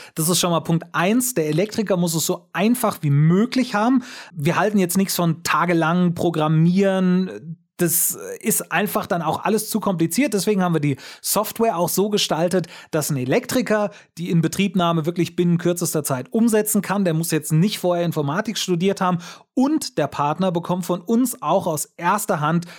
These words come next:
das nötige Know-how vermittelt. Also das ist ja das, was du früher gemacht hast, Johannes, den Partnern beizubringen, wie bringe ich das System ganz einfach in ein Familienhaus. Wir stehen da oder in, äh, ganz egal welches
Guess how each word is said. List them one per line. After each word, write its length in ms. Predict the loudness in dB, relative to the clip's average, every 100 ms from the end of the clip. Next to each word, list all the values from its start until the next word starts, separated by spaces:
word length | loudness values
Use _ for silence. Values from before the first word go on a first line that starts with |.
| -8
das 160 | -2 2
nötige 400 | 2 2 0 2
Know-how 680 | 2 2 0 2 2 2 -2 _
vermittelt. 600 | -2 2 2 2 0 -2
Also 260 | -6 -4 -4
das 300 | -4 -8 -4
ist 140 | -2
ja 80 | 0
das, 180 | -2 -2
was 140 | -2
du 100 | -2
früher 260 | 0 0 2
gemacht 360 | 0 -2 -2
hast, 160 | -4 0
Johannes, 480 | 0 0 -2 -6 -2
den 340 | -2 -2 -6 -14 -8
Partnern 460 | -4 -2 -2 -2
beizubringen, 760 | -2 -2 -2 -6 -4 -4 -2 -2
wie 280 | 0 0 -4 -10
bringe 220 | -2 -2 -2
ich 100 | -4
das 160 | -6
System 600 | -6 -8 -2 0 2 0 -6 _ _
ganz 280 | -4 -2 -4
einfach 480 | -4 -2 0 -2 -4
in 220 | -6 -6
ein 200 | -6 -8
Familienhaus. 840 | -6 0 2 2 2 2 0 0
Wir 100 | -2
stehen 260 | 0 0 2
da 200 | 0 0
oder 380 | -4 -6 -8 -12
in, 240 | -8 -6 -8
äh, 280 | -14 -16 -18 _
ganz 220 | -2 0 0
egal 300 | 0 0 2
welches 440 | 0 -2 -4